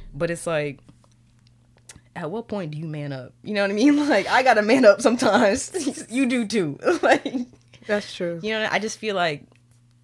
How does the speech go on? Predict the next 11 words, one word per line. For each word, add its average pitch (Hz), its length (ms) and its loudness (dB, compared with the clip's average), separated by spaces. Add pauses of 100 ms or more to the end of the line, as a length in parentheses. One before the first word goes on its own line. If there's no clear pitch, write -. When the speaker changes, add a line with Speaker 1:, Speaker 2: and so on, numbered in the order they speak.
(360)
Speaker 1:
it's 185 140 -10
kind 196 260 -6
of 170 100 -10
like 147 340 -8 (720)
an 147 160 -10
essence 151 360 -8
or 143 160 -10
a 139 40 -12
swag. 147 400 -6
Like, 151 100 -10
you, 170 160 -10